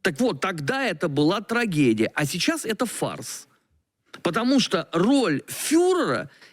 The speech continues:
исполняет актер к-, из Кривого Рога, из Шапито. Понимаете, это все равно, что в Хаммерсмит Одиум позвать певицу из винницкого блевотника при рынке.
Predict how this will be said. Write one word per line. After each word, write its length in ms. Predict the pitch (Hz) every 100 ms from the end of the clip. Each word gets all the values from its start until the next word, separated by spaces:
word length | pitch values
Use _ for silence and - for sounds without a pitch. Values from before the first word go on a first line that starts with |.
| _
исполняет 1080 | - 247 - - 240 233 233 294 311 196 139 -
актер 600 | 214 - - 247 285 302 - - _ _ -
к-, 100 | -
из 320 | 247 262 214
Кривого 760 | - 226 247 208 247 262 269 -
Рога, 680 | 190 208 220 143 131 95 - _ _ _ _ _ - _
из 160 | 277 -
Шапито. 920 | - - 285 214 311 - - 120 - - _ _ _ _ _ _ _ _ _ _ -
Понимаете, 460 | - 233 302 302 233
это 140 | 233
все 260 | 185 - 254
равно, 400 | 226 233 302 311
что 280 | - - 185
в 100 | -
Хаммерсмит 720 | 247 247 226 196 202 202 - 233
Одиум 560 | 311 320 240 170 151
позвать 720 | 139 202 208 226 220 120 123 - - - - -
певицу 840 | 269 247 311 370 - - - - - - - _
из 340 | 254 269 190 220
винницкого 800 | 208 302 339 302 254 - 269 247
блевотника 960 | 180 143 254 320 302 196 170 156 135 143
при 260 | 196 214
рынке. 520 | 208 165 117 110 -